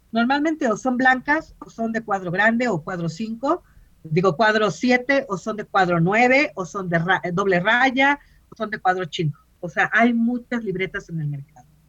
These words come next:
Un diseñador utiliza el cuadro chico, un dibujante utiliza la blanca, etcétera. Pero la diferencia que hay con la marca de Lamy, el papel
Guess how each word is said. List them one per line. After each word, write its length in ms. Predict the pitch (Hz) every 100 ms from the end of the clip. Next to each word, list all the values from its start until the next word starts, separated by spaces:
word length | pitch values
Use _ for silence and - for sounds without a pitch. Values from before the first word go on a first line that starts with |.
| _ _ _ _
Un 120 | 262
diseñador 580 | 285 294 226 208 214 226
utiliza 560 | 226 202 190 190 220
el 120 | 180
cuadro 260 | - 156 165
chico, 560 | 165 269 240 254 247 247
un 140 | 226
dibujante 520 | 208 185 165 190 175
utiliza 680 | 185 180 170 160 - 156 151
la 240 | 160 156 143
blanca, 680 | 165 269 254 247 233 240 -
etcétera. 500 | 165 170 143 _ _ _
Pero 440 | 302 302 269 269 269
la 140 | 233
diferencia 680 | 233 - 254 262 262 - 294 -
que 180 | 254
hay 280 | 214 208 208
con 180 | 214 240
la 80 | 208
marca 380 | 190 190 - 220
de 80 |
Lamy, 360 | 175 165 170 320 - - _ _
el 180 | 240 247
papel 380 | 262 262 294 370